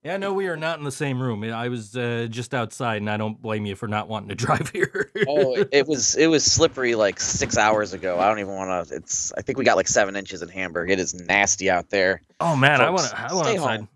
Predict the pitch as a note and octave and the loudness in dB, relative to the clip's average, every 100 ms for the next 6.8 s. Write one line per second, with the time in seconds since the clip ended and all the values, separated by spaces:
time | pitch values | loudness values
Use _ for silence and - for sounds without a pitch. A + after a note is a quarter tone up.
0 | - B2 C#3+ F#3+ C#3 B2 C#3+ C3 C#3+ C3 | -10 -4 -2 0 -2 -2 -2 -4 -6 -6
1 | C3 C#3 D3+ B2+ A#2 G#2 G2+ G2+ - G#2 | -4 -2 -2 0 -2 -4 -6 -8 -8 -6
2 | G#2 G2+ A2 G#2 G2+ G2+ E2+ F2+ - B2+ | -4 -4 -4 -6 -6 -8 -10 -10 -8 -4
3 | C#3 C3+ A#2 G#2+ - C3+ C3 B2 A2 C3 | 0 0 -2 -6 -8 -4 -4 -4 -6 -4
4 | A#2 A2+ A#2 A2+ A2+ G#2 G#2+ A#2 G#2+ G#2+ | -4 -2 -2 0 -2 -6 -4 -2 0 -2
5 | A#2+ A#2 G#2+ G#2+ A2+ G#2+ A#2+ A#2+ B2 A2+ | -2 -2 -4 -8 -10 -6 -6 -2 0 0
6 | B2+ A#2+ B2+ A2 C#3+ G#2 F#2+ G#2+ | 0 -2 -4 -4 -6 -6 -10 -14